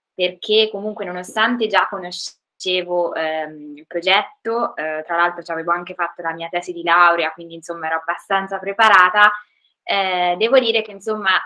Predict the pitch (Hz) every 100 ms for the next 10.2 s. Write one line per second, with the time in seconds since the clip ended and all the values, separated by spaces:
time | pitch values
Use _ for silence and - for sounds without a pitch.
0 | - 185 180 175 175 175 165 165 _ _
1 | _ 185 185 185 226 233 233 185 175 -
2 | - 180 - 247 262 190 175 180 185 214
3 | 214 196 185 190 - 214 233 240 214 196
4 | 208 214 190 170 165 - 165 156 156 160
5 | 156 _ _ _ _ - 220 226 240 214
6 | 190 190 185 190 - 214 226 233 208 208
7 | 208 190 185 185 185 175 175 170 170 170
8 | - 170 175 180 208 214 - 196 196 185
9 | 175 185 180 - 160 156 151 151 151 151
10 | 147 135